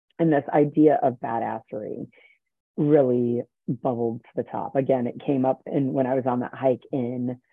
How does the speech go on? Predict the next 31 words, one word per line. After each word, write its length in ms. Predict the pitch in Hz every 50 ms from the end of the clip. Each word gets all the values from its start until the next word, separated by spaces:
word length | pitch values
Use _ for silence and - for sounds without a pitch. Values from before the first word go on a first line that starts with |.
| _ _ -
October 640 | 143 - - - 247 226 165 156 147 139 139 151 151
in 260 | - - 143 127 123
Colorado, 600 | - - 143 139 123 135 151 160 165 117 117 123
but 180 | 127 127 131 - -
then 260 | 156 147 143 135 135
again, 420 | - - 127 139 135 127 127 147 143 -
<laughs> 20 |
I 60 | 214
had 80 | 202 143
a 160 | 165 165 151
lot 340 | 147 147 143 143 143 135 135
more 180 | 156 143 135
time 260 | 147 - 147 147 143 143
alone 540 | 143 147 160 170 165 147 143 143 147 165 - _ - - - _ _ _ _ _ _
and 360 | - 170 160 151 143 139 135 135 -
was 300 | - - - 151 147 135 123 - _ -
thinking 400 | 147 131 123 - 143 131 123 131
about 380 | - 139 123 120 117 110 117 113
it, 240 | 117 117 120 - _ _ - -
um, 320 | - 135 120 185 - - - - - - _
this 180 | - 139 135 - - _ -
weekend. 560 | 156 151 - - - 160 - - - - - _ _ _ _ _ _ - - - - _ _ _ -
So 200 | - 214 208 196
it's 220 | - - 190 - - -
kind 180 | 196 220 254
of 100 | 277 196
funny 300 | - 185 160 147 131 127 135
because 280 | 156 156 - - 147 143
when 180 | 151 151 147 139
I 360 | - - 151 156 165 170 170 - _ _ _ _
think, 380 | - 214 202 165 143 135 -